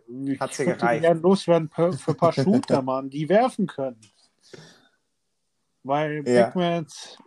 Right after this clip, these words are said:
Speaker 1: ey, meiner Meinung nach in two K ein bisschen überbewertet, also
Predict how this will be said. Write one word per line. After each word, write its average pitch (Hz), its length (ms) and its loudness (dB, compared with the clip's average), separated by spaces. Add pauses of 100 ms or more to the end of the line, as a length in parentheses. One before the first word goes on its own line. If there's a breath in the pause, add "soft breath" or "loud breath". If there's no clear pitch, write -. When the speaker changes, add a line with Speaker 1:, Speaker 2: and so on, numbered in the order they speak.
(100)
Speaker 1:
ey, 147 320 -10
meiner 165 300 4
Meinung 170 320 2
nach 165 280 0
in 139 420 -10
two - 160 -20
K 160 260 0
ein 156 120 -2
bisschen 151 320 -4
überbewertet, 127 1300 -4
also 120 500 -4